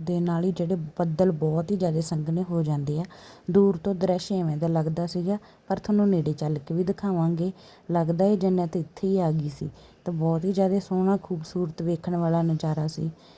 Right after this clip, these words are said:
ਤਾਂ ਇੰਨੀ ਕੁ ਜ਼ਿਆਦਾ ਹਰਿਆਲੀ, ਤੇ ਉੱਤੋਂ ਪਾਣੀ ਦਾ ਜਿਹੜਾ ਵਹਾਅ ਸੀਗਾ ਬਹੁਤ ਹੀ ਜ਼ਿਆਦਾ ਵਧੀਆ ਲੱਗਦਾ ਪਿਆ ਸੀਗਾ। ਤੇ ਬਹੁਤ ਜਿਹੜੇ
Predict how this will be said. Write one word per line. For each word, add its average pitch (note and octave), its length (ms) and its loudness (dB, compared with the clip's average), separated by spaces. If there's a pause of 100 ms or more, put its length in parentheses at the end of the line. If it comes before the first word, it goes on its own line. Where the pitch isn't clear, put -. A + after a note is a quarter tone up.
(180)
ਤਾਂ F#3 320 2 (560)
ਇੰਨੀ G3+ 260 4
ਕੁ G#3+ 100 4
ਜ਼ਿਆਦਾ F#3+ 320 0
ਹਰਿਆਲੀ, D#3+ 720 -2
ਤੇ F3+ 60 -4
ਉੱਤੋਂ F3+ 280 -6
ਪਾਣੀ D#3+ 400 0
ਦਾ E3+ 340 2
ਜਿਹੜਾ E3+ 340 0 (440)
ਵਹਾਅ F3+ 360 2
ਸੀਗਾ E3+ 300 -2
ਬਹੁਤ E3 420 -2
ਹੀ F#3+ 80 0
ਜ਼ਿਆਦਾ D#3+ 480 0 (200)
ਵਧੀਆ E3+ 380 2
ਲੱਗਦਾ D#3+ 360 0
ਪਿਆ D#3 300 -4
ਸੀਗਾ। E3+ 340 -6 (460)
ਤੇ E3 320 0
ਬਹੁਤ F3+ 600 0 (540)
ਜਿਹੜੇ E3+ 300 0